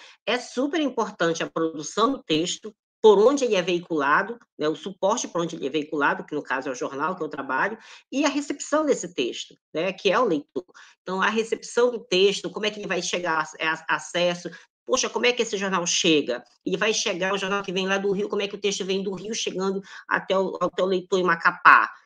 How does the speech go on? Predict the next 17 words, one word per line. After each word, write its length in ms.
Né? 160
Como 240
é 60
que 120
esse 200
jornal 480
vai 140
chegar, 520
como 160
é 80
que 140
essa, 260
essa 220
narrativa 720
literária 720
chega 480
hoje 480